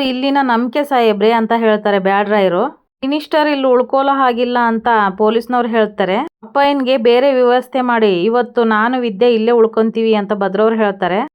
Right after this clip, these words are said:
"ಏನಂತೀಯ ಅಪ್ಪಯ್ಯ?" ಅಂತ ಭದ್ರವ್ರು ಕೇಳಿದಾಗ, "ಸರಿ ಮಗ, ಒಟ್ನಲ್ಲಿ ಯಾವ ತೊಂದ್ರೆನೂ ಇಲ್ದಂಗೆ ಮಗ ಹುಟ್ಟಿರು ಸಾಕು" ಅಂತ ಶಿವರಾಮೇಗೌಡ್ರು ಹೇಳ್ತಾರೆ. ಆಗ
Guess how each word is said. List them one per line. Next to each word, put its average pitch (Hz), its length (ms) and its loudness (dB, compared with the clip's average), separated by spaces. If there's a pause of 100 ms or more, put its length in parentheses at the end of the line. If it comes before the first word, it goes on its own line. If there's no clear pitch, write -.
"ಏನಂತೀಯ 262 540 0 (140)
ಅಪ್ಪಯ್ಯ?" 214 360 2
ಅಂತ 233 220 0
ಭದ್ರವ್ರು 220 440 0
ಕೇಳಿದಾಗ, 233 460 0
"ಸರಿ 262 260 0
ಮಗ, 247 240 -2 (100)
ಒಟ್ನಲ್ಲಿ 240 480 0
ಯಾವ 220 240 4
ತೊಂದ್ರೆನೂ 233 460 -2
ಇಲ್ದಂಗೆ 220 500 0
ಮಗ 190 120 0
ಹುಟ್ಟಿರು 226 380 2
ಸಾಕು" 208 440 -2
ಅಂತ 196 260 -2 (520)
ಶಿವರಾಮೇಗೌಡ್ರು 226 680 0
ಹೇಳ್ತಾರೆ. 190 460 -2 (260)
ಆಗ 254 180 -2